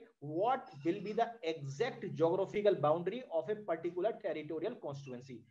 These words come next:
a particular territorial constituency, and based on which the, you know, the Election Commission of India basically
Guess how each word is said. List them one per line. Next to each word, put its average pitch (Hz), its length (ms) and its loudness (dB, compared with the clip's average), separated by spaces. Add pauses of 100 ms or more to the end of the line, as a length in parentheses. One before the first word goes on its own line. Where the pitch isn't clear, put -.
(160)
a 170 60 0
particular 208 460 0
territorial 160 460 0
constituency, 214 720 -2 (300)
and 185 220 -2
based 233 300 6
on 214 200 2
which - 300 0 (360)
the, 180 280 8 (120)
you 165 60 -8
know, 294 180 0
the 180 100 4
Election 196 340 4
Commission 196 380 2
of 175 140 0
India 196 260 6
basically 175 480 0